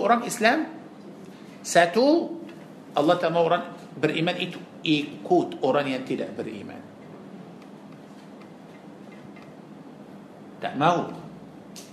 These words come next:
Yani, kalau saya nampak ada orang kafir, orang kafir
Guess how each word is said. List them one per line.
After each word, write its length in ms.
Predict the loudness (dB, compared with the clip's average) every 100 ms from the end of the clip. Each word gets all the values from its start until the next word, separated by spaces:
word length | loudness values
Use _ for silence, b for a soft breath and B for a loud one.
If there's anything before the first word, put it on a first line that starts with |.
| -18 -18 B B
Yani, 320 | 4 6 6 4
kalau 160 | 4
saya 240 | 6 6 6
nampak 320 | 6 6 6
ada 320 | 6 6 8
orang 400 | 8 8 2 -8 -12 -14 -16 -16 -16 -14 6
kafir, 400 | 8 8 4 -2 -6 -12 -16 -18 -18 -18 -18 -18 -18 -18 -18 -18 -18 -18 -18 -18 -18 -18 -18 -18 -18 -18 -18 -18 -18 -18 -18 -20 -2 6
orang 320 | 6 6 2
kafir 400 | 4 4 2